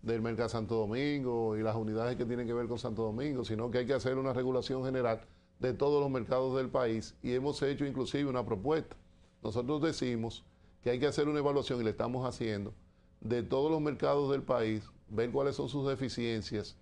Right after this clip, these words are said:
ver cuál es el planteamiento de regulación que hay que hacer, y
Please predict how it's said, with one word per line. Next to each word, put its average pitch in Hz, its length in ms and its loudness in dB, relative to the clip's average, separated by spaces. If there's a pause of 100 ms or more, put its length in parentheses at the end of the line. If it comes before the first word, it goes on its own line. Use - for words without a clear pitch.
(280)
ver 120 240 0
cuál 135 220 2
es 135 100 2
el 131 120 0
planteamiento 127 680 0
de 127 60 0
regulación 120 500 -2
que 127 80 0
hay 135 80 0
que 143 60 0
hacer, 117 300 -2 (480)
y 160 360 2